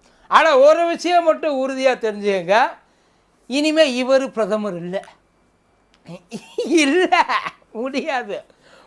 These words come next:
பெரும்பான்மையா வந்தாலே இவரை பிரதமரா எவனை ஏத்துக்கிறதுக்கு அங்க தயாரா இல்ல. இப்ப இழுபறியில வந்திருக்கா, அதனால ஆள் இனிமே கொஞ்சம் கொஞ்சமா, கொஞ்சம் கொஞ்சமா அப்படியே கரைஞ்சிருவாப்புல.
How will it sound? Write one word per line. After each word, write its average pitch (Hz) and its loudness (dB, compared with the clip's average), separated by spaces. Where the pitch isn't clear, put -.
பெரும்பான்மையா 349 6
வந்தாலே 302 2
இவரை 285 2
பிரதமரா 254 2
எவனை 226 0
ஏத்துக்கிறதுக்கு 220 -2
அங்க 226 0
தயாரா 208 0
இல்ல. 151 -10
இப்ப 240 0
இழுபறியில 320 2
வந்திருக்கா, 226 0
அதனால 247 2
ஆள் 277 2
இனிமே 262 0
கொஞ்சம் 294 2
கொஞ்சமா, 285 2
கொஞ்சம் 269 0
கொஞ்சமா 269 0
அப்படியே 302 0
கரைஞ்சிருவாப்புல. 294 0